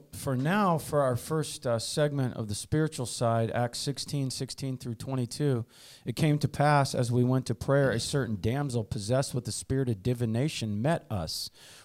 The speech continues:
which brought her masters much gain by soothsaying. The same followed Paul and us and cried, saying, "These men are the servants of the Most High God, which show unto to us the way of salvation." So she's just following them, announcing that, just announcing that.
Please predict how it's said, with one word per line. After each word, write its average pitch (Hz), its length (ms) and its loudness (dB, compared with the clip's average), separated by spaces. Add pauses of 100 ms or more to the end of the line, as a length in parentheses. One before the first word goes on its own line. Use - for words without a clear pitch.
which 110 180 0
brought 131 280 6
her 131 100 2
masters 127 520 0
much 123 380 0
gain 151 380 0
by 123 180 4
soothsaying. 113 1040 0 (380)
The 117 80 0
same 156 340 2
followed 139 380 4
Paul 139 320 6
and 123 120 2
us 147 260 0
and 113 80 -4
cried, 131 360 2
saying, 120 320 -2
"These 156 220 0
men 160 180 0
are 160 80 2
the 147 120 0
servants 151 460 -4
of 143 100 -2
the 143 60 -2
Most 147 280 -2
High 143 180 -2
God, 135 420 2 (360)
which 127 180 0
show 165 300 2
unto 120 460 0
to - 260 -4
us 107 200 -2
the 113 100 -2
way 135 160 2
of 131 80 0
salvation." 117 640 -2
So - 160 -6
she's 139 220 -8
just 143 220 -6
following 123 540 -2
them, 82 160 -6
announcing 92 520 -8
that, 53 200 -14 (380)
just 143 200 -6
announcing 107 520 -4
that. 78 260 -8